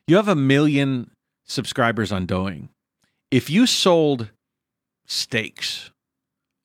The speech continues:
or spices or whatever, it doesn't matter." But he, he, he buys steaks, Australian steaks from, from, from Douyin. He's like, "The guy I buy steaks from is like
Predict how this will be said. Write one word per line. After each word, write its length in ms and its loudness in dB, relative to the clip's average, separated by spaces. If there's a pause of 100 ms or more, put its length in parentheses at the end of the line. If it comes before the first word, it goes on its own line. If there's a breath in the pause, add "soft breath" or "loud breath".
or 240 2
spices 1000 -10 (420)
or 100 0
whatever, 880 -4
it 60 -20
doesn't 240 0
matter." 500 -8 (280)
But 140 4
he, 280 4
he, 200 2
he 220 0
buys 300 2
steaks, 640 -6 (220)
Australian 640 2
steaks 440 -4
from, 360 -4
from, 480 -6
from 240 -8
Douyin. 340 -4
He's 180 -6
like, 200 -4 (400 soft breath)
"The 80 4
guy 380 4
I 40 0
buy 200 4
steaks 360 -4
from 360 -4 (840)
is 180 -4
like 360 0